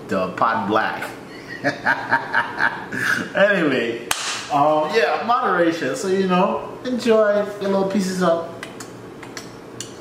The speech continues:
And use proper deodorant. Y'all vegans, sometimes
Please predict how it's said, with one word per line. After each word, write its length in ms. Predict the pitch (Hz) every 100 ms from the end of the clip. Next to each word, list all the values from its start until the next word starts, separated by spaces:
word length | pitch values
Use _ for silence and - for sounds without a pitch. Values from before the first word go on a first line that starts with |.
| - - - - - - - - - - - - - - - - - - - - - - -
And 220 | 175 196 196
use 240 | 262 269 -
proper 280 | 277 247 214
deodorant. 460 | 190 196 202 165
Y'all 180 | 190 196 185
vegans, 220 | 180 185
sometimes 320 | 180 180